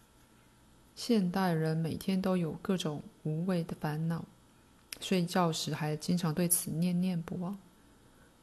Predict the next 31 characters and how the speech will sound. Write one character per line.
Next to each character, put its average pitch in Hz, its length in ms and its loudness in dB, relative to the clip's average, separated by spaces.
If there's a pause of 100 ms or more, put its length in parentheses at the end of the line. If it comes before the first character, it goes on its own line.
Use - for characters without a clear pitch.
(300)
那 170 100 0
么 160 280 2
问 196 260 4
题 151 340 -6
来 151 240 -6
了， 190 240 -2 (2000)
人 170 320 2
将 196 280 2
自 233 220 4
己 190 220 -2
灵 160 260 0
魂 160 220 0
的 160 80 2
能 160 200 2
量 185 320 0 (200)
用 180 180 2
在 175 220 2
了 165 120 0
哪 156 280 -2
里？ 185 180 -4 (1600)
灵 185 280 4
魂 175 600 2
还 - 180 0
能 160 180 4
在 170 200 4
人 160 200 2
睡 202 220 2
觉 196 180 2
时 156 280 -2
认 170 140 2
识 160 280 -2